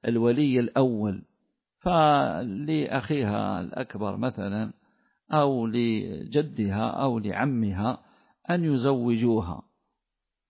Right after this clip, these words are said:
ولا حرج في ذلك. ونسأل الله تبارك وتعالى أن يهدي هذا ال-، الوالد لما فيه الخير، خاصة إذا كان يمنعها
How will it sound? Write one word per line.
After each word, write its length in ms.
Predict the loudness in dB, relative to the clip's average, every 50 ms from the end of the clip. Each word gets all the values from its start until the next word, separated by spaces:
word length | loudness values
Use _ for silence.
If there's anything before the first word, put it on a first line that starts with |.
| _ _ _ _ _ _ _ _ _ _ -4
ولا 580 | 0 0 2 4 4 6 6 6 6 4 2 -2
حرج 500 | 0 2 4 4 4 4 2 2 0 0
في 240 | 0 0 -2 0
ذلك. 540 | 2 2 4 4 4 4 2 0 -2 -4 -10 _ _ _ _ _ _ _ _ _ _ -2
ونسأل 320 | 0 0 0 0 0 -2 -2
الله 420 | 0 0 0 2 2 2 2 0
تبارك 520 | -2 -2 -4 -2 0 0 -2 -2 -4 -6 -6
وتعالى 760 | -6 -6 -6 -6 -6 -4 -2 -2 0 0 0 0 -2 -2 -4 -8 _ _ _ _ _ _ _ _ _ _ _ _ _ -6 -4
أن 280 | -2 0 0 0 0
يهدي 680 | -2 -2 -2 -2 -2 0 0 -2 -2 -2 -2 0 0 0
هذا 320 | 0 0 0 -2 -2 -2
ال-، 160 | -4 -6 -6 -8 -10 -12 -12 -12 -14 -16 -16 -14 -12
الوالد 560 | -8 -4 0 2 2 2 2 2 2 0 -2 -4 -10 _ _ _ _ _ _ _ _ _ _ _ -14
لما 680 | -8 -4 -2 -2 0 -2 -2 -4 -2 -2 0 0 0 0
فيه 360 | 0 0 0 0 0 -2 -4
الخير، 480 | -6 -4 -2 0 0 2 2 0 -2 -4 -8 _ _ _ _ _ _ _ _ _ _ _ -12 -4 -2
خاصة 380 | -2 -2 0 -2 -4 -2 -2 -4
إذا 360 | -4 -2 -2 -2 0 0 -2
كان 280 | -2 -2 -2 0 0
يمنعها 1000 | 0 2 2 2 2 2 4 2 2 2 2 0 0 0 2 2 2 2 2 0